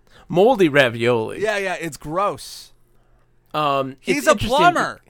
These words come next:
Speaker 1: I think it's 'cause they're, like, saying, what, Italians are slobs or that he's fat
Speaker 2: I,
Speaker 1: and
Speaker 2: I,
Speaker 1: fat
Speaker 2: I
Speaker 1: people are
Speaker 2: don't, I don't know
Speaker 1: slobs.
Speaker 2: what the reference is. Is the
Speaker 1: I really don't
Speaker 2: bologna?
Speaker 1: know
Speaker 2: Well,
Speaker 1: either.
Speaker 2: the ravioli is clear. Like, I mean, it's, he's an Italian American. He eats ravioli.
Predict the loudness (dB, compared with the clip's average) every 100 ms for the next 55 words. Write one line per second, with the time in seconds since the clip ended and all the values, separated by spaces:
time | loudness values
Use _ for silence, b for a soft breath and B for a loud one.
0 | _ _ _ B B -10 -8 -8 -8 -10
1 | -6 -4 -2 -2 -2 -4 -8 -20 -8 -4
2 | -2 -2 -4 -6 -14 _ -6 -6 -6 -16
3 | -10 -8 -6 -6 -6 -8 -6 -2 0 2
4 | 0 -6 -6 -4 -2 -6 -8 -16 -16 -8
5 | -6 -6 -8 -14 -20 _ _ -12 -10 -6
6 | -6 -6 -8 -2 0 0 0 2 4 2
7 | 0 -2 -2 -4 -6 -4 -6 -6 -8 -8
8 | -12 -12 -14 -20 _ _ b -10 -2 -2
9 | 0 0 2 0 -2 -8 -8 -6 -6 -6
10 | -2 -2 -2 -4 -6 -6 -12 -16 -18 -18
11 | -18 -20 -18 -16 -14 -14 -14 -18 -20 -18
12 | -16 -14 -14 -10 -8 -8 -12 -14 -16 -18
13 | -20 -20 -20 -18 -20 -20 -16 -16 -16 -18
14 | -20 -20 -20